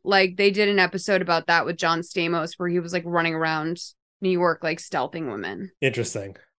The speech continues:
Speaker 1: Yeah, and that was, like, years ago. So,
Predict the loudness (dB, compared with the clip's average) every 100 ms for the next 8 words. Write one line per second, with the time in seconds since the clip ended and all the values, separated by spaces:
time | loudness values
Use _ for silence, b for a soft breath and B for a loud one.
0 | _ 2 4 6 6 4 4 2 0 0
1 | 0 -2 -2 0 4 4 2 0 -4 -4
2 | -2 -2 -2 2 6 8 8 6